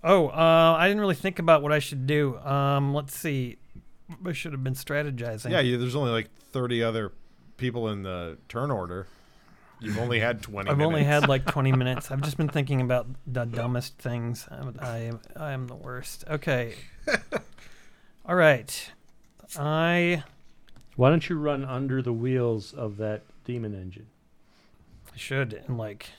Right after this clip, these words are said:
Speaker 1: tangle it up.
Speaker 3: <laughs>
Speaker 1: Um, what seems the most urgent on the field here as I survey it?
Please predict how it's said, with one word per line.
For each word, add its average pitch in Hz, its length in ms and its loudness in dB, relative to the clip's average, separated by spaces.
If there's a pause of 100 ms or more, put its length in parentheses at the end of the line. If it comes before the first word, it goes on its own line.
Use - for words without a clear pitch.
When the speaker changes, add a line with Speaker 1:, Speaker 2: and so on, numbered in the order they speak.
(180)
Speaker 1:
tangle 117 340 -6
it 101 80 -6
up. 113 180 -6 (600)
Speaker 3:
<laughs> 135 360 0 (400)
Speaker 1:
Um, 143 500 2 (400)
what 180 200 -4
seems 226 300 -2
the 180 60 0
most 170 340 0
urgent 151 460 2
on 131 220 2
the 127 40 -4
field 127 440 -2
here 113 220 -6
as 110 220 -4
I 113 100 -4
survey 113 540 -8
it? - 200 -14